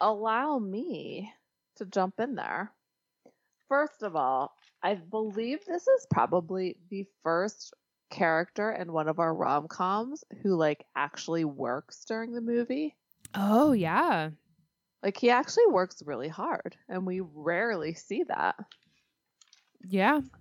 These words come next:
Speaker 1: Um, the dad, Matthew Perry's dad in the movie, is actually his dad in real life.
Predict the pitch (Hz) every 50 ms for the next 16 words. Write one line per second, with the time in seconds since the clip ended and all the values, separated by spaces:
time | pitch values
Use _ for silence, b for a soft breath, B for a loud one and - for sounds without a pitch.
0 | - _ _ _ _ _ _ _ _ _ _ _ - 185 185 185 185 185 185 185
1 | 180 180 180 185 196 - _ _ _ _ _ _ _ _ _ - 214 202 175 -
2 | 180 170 170 170 175 196 254 285 370 311 - - - 185 175 190 - 202 196 -
3 | 202 202 190 185 190 190 190 180 208 - - 170 165 165 170 190 214 214 196 175
4 | 165 165 160 208 247 247 - - - 143 151 - - - 165 175 214 214 - -
5 | 160 170 165 - 185 185 196 220 240 190 151 - - 311